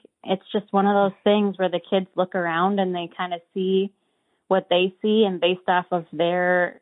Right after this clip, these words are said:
understanding of the world, they decide whether they think that their parents need to know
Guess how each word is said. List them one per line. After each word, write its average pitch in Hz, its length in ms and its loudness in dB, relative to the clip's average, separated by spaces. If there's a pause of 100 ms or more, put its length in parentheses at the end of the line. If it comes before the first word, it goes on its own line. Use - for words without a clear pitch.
(120)
understanding 180 800 -2
of 175 140 -4
the 175 80 0
world, 170 480 0
they 165 100 2
decide 180 540 0
whether 170 420 0
they 170 580 -4
think 190 260 0 (200)
that 160 360 2 (680)
their 190 100 2
parents 185 460 -2
need 175 160 0
to 170 80 -4
know 170 200 2